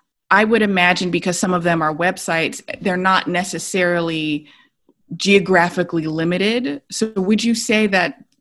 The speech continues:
making something like this has broadened the amount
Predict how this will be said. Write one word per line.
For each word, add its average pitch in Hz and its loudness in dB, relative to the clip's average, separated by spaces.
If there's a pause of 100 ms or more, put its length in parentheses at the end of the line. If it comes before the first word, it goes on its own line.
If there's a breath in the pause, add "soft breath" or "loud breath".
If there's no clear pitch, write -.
making 190 -2
something 170 -8
like 156 -8
this 175 -2 (320 loud breath)
has 160 -2 (280)
broadened 175 0
the 165 0
amount 160 0